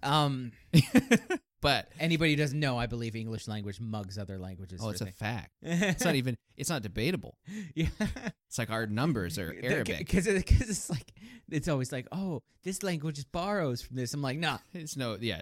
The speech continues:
Speaker 1: There's
Speaker 2: this
Speaker 1: no,
Speaker 2: isn't
Speaker 1: there's no borrowing.
Speaker 2: No.
Speaker 1: <laughs> English w-, walks into dark alleys and mugs other
Speaker 2: <laughs>
Speaker 1: languages.
Speaker 2: Yeah, you may or may not survive.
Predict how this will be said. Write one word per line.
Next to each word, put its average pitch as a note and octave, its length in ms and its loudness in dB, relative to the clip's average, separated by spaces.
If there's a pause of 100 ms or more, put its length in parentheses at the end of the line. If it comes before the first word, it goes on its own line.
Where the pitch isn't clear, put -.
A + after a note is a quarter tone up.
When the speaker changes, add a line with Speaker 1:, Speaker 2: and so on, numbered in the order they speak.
Speaker 1:
There's A2 200 -2
Speaker 2:
this F#3 80 0
Speaker 1:
no, F3+ 80 6
Speaker 2:
isn't A2 160 4
Speaker 1:
there's - 160 4
no F3 100 -2
borrowing. A#2+ 540 2 (380)
Speaker 2:
No. G#2+ 360 0 (300)
Speaker 1:
<laughs> A3+ 300 -12
English G3+ 320 0
w-, - 240 -14
walks D3 360 -4
into C#3 160 -2
dark C3 320 -2
alleys A#2 380 -2
and A#2 160 -6
mugs B2+ 380 -2
other A#2+ 180 6
Speaker 2:
<laughs> A2 140 -2
Speaker 1:
languages. G#2+ 440 -8 (120)
Speaker 2:
Yeah, F#2 160 -2
you G#2+ 180 -2
may A#2 220 2
or G2 80 2
may G#2 180 0
not G2 220 -2
survive. E2+ 520 -6